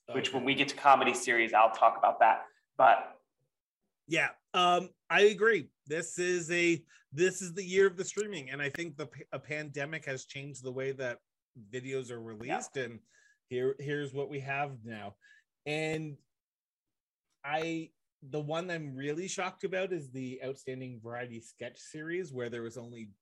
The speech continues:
Speaker 2: two nominees: Saturday Night Live and A Black Lady Sketch Show.
Speaker 1: Black Lady Sketch Show.
Speaker 2: I know, but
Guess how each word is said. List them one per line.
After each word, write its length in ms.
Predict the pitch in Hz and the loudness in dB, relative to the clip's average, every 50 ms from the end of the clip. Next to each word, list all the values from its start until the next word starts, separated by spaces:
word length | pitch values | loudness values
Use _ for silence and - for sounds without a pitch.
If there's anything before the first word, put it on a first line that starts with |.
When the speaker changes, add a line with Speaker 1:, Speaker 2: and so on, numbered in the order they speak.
| - - | -14 -10
Speaker 2:
two 240 | 135 139 139 139 139 139 | -10 -10 -10 -10 -12 -12
nominees: 800 | 135 127 131 131 131 120 117 117 120 139 165 190 208 202 - _ _ _ - _ _ _ _ _ _ _ _ | -10 -10 -10 -10 -10 -12 -14 -14 -14 -12 -12 -12 -12 -12 -14 _ _ _ -20 _ _ _ _ _ _ _ _
Saturday 540 | - - 135 123 131 123 123 120 131 127 127 | -6 -2 0 0 0 -2 -4 -4 -4 -4 -4
Night 260 | 127 127 127 127 - 120 | -6 -8 -8 -8 -8 -8
Live 460 | 120 117 113 117 123 135 143 139 123 - - | -6 -6 -4 -4 -4 -4 -4 -6 -8 -10 -16
and 140 | - 117 120 | -14 -12 -12
A 100 | 117 110 | -12 -12
Black 320 | 87 110 110 107 117 123 - 117 | -10 -10 -10 -8 -8 -8 -8 -8
Lady 280 | 120 120 120 120 117 113 | -10 -8 -8 -10 -12 -14
Sketch 340 | - - - 110 110 - - | -14 -12 -10 -10 -12 -10 -12
Show. 400 | - - 156 160 170 196 214 214 _ _ _ _ _ _ _ - - - - - _ - | -10 -8 -6 -6 -6 -6 -8 -12 _ _ _ _ _ _ _ -16 -14 -14 -16 -16 _ 2
Speaker 1:
Black 240 | - 220 220 226 226 | 4 6 6 6 4
Lady 200 | 247 240 226 226 | 2 2 2 0
Sketch 440 | 220 - - 254 240 247 247 - - | -2 -2 4 8 8 8 8 4 0
Show. 520 | - 240 226 220 220 220 220 220 220 220 - - _ _ _ _ - | 6 10 10 12 12 10 10 8 6 4 0 -8 _ _ _ _ 0
Speaker 2:
I 120 | 160 170 | 0 2
know, 360 | 175 185 196 190 175 156 147 139 | 4 4 4 4 4 4 2 0
but 360 | 123 123 151 147 147 143 | 0 0 2 2 2 0